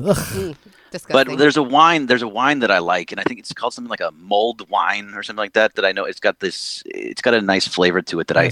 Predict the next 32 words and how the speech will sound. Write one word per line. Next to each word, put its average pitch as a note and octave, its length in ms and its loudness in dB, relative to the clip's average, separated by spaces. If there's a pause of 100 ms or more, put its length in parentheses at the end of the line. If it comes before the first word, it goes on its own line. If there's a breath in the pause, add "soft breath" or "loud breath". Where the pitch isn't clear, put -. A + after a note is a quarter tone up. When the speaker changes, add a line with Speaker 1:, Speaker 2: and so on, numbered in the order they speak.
(100)
Speaker 3:
only D3 140 0
Speaker 1:
sounds - 40 -4
Speaker 3:
have G2+ 180 4
Speaker 1:
classy. C3+ 160 0
Speaker 3:
during E2+ 160 -2
Christmas, - 460 -6 (180)
Speaker 1:
Yeah, - 80 -8
Speaker 3:
during F2+ 160 0
Speaker 1:
sounds, D3 200 -4
Speaker 3:
Christmas. - 180 -16
Speaker 1:
sounds E3 280 -6
classy. C3+ 440 -4 (200)
<laughs> D3+ 180 0 (260 loud breath)
So - 160 -6
it's C3 140 -4
a, C3 120 -4 (180 soft breath)
what's F3 160 0
it G3 80 0
called? G#3+ 240 8
A C#3 120 6
mo-, C#3 420 -4
what? D#3 400 2
Speaker 3:
Mo-, A#2+ 340 4
mulled C3 680 4
wine? D3 560 4
Speaker 1:
Mulled E3 200 4
Speaker 3:
Mulled A#2+ 160 6
Speaker 1:
wine. E3 200 4
Speaker 3:
wine? C3+ 260 0 (180)
Speaker 1:
Yeah. B2+ 120 -8
Speaker 3:
Yeah. A#2 140 0 (480)
Yeah. G2+ 140 -6